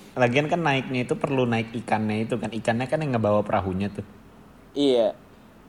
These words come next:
Speaker 1: Nah, kalau misalnya di tiang awan, eh, di tiang awan lu.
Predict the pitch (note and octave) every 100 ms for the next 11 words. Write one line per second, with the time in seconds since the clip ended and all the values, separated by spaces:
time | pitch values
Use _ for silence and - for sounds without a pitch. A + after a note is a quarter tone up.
0 | - - - G2+ F#2+ F2+ G#2 G#2 A2 G#2
1 | G2+ G2+ G#2+ - A#2 A2 G2 G#2+ B2+ C#3
2 | - G2 F2+ F#2 E2+ F2 F2 F2 F2+ F#2